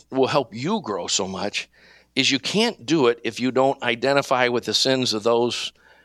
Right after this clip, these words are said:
for whom you're interceding. That's the whole key to it. Um, if you actually haven't put yourself in their shoes, Jesus became like us in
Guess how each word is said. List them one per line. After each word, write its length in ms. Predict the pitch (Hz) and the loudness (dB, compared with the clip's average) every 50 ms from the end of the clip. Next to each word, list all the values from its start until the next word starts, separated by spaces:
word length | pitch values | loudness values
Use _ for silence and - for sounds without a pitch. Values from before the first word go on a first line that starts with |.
| _ | _
for 160 | - - 117 113 | -2 0 0 2
whom 200 | 127 127 123 120 | 2 2 2 2
you're 180 | 113 110 113 | 2 2 0
interceding. 640 | 110 107 107 101 - - 101 98 87 - - - - - _ _ _ _ _ _ _ _ _ _ _ _ _ - - - _ _ _ - _ _ _ | 0 -2 -2 0 0 0 -2 -4 -8 -10 -16 -16 -18 -20 _ _ _ _ _ _ _ _ _ _ _ _ _ -20 -20 -20 _ _ _ -20 _ _ _
That's 300 | 110 117 123 - - - | 0 2 2 0 -2 -4
the 100 | 110 92 | -6 -4
whole 200 | 95 110 104 - | -2 -2 -2 -2
key 260 | - - 101 92 85 | -6 -10 -10 -10 -10
to 100 | - - | -12 -14
it. 80 | - - - - - - - _ - - - - - | -16 -20 -20 -20 -20 -20 -20 _ -20 -20 -20 -16 -12
Um, 380 | 95 92 90 90 82 80 - _ _ _ - - - - _ - | -10 -8 -8 -8 -10 -14 -18 _ _ _ -20 -20 -20 -20 _ -2
if 240 | 113 123 117 - | -2 -2 -2 -2
you 480 | 123 139 165 190 196 196 190 175 - _ _ _ _ _ _ _ _ - | -2 0 2 2 2 2 0 -2 -4 _ _ _ _ _ _ _ _ 0
actually 580 | 127 147 180 - - - 151 147 147 139 131 | 2 2 2 2 0 -2 -2 0 0 0 0
haven't 540 | 120 113 104 - 131 143 139 147 131 - _ | -2 -4 -4 -2 -2 0 0 -2 -6 -6 _
put 260 | - 170 170 - - | -2 -2 -2 -2 -2
yourself 560 | 127 127 127 120 - - 139 135 131 123 - - | -2 -2 0 2 2 2 2 2 0 0 -2 -6
in 140 | 120 113 107 | -6 -4 -2
their 160 | 110 107 104 | 0 0 0
shoes, 540 | - - - 131 107 90 87 87 - - - _ _ - _ | 0 0 0 0 -2 -4 -4 -4 -6 -6 -6 _ _ -20 _
Jesus 400 | - - 165 190 202 196 190 - | -2 -2 0 2 2 2 0 -2
became 500 | - - 160 - - 160 151 151 147 135 | -2 -4 -6 -4 -2 0 0 2 2 2
like 260 | 127 127 123 117 - _ - | 0 0 -2 -2 -6 _ 0
us 340 | 123 113 113 107 - - - - | 2 2 2 2 -2 -6 -4 -6
in 180 | 110 107 95 | -8 -8 -8